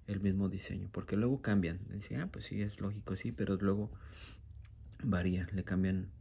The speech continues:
de un lado a otro y hasta para que uno los, los abra. Y en la parte trasera, pues sus lucecitas traseras aquí están de rojo. Y esto es como una cara, se ve como una, como un,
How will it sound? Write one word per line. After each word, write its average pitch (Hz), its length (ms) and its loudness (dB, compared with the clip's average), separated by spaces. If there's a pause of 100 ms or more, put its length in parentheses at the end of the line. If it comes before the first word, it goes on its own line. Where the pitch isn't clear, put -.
(160)
de 98 140 0
un 90 120 2
lado 90 200 2
a 90 40 0
otro 113 320 -2
y 104 100 -4
hasta - 260 -8
para - 260 -6
que - 280 -8
uno 95 220 0
los, - 280 -4 (520)
los - 240 -6
abra. - 320 -4
Y 95 60 -2
en 92 80 0
la 95 80 -2
parte 101 320 -2
trasera, 104 400 0
pues - 420 -4
sus - 280 -4
lucecitas 104 640 -2
traseras 104 480 -4
aquí 110 180 -6
están 147 340 -6 (1000)
de 98 160 0
rojo. 98 360 0 (380)
Y 104 180 4
esto 120 220 -2
es - 80 -8
como 117 240 0
una 113 220 0
cara, 98 260 0
se - 120 -4
ve 98 100 -4
como 101 260 -2
una, 101 280 -2 (1040)
como 98 180 -2
un, 101 240 0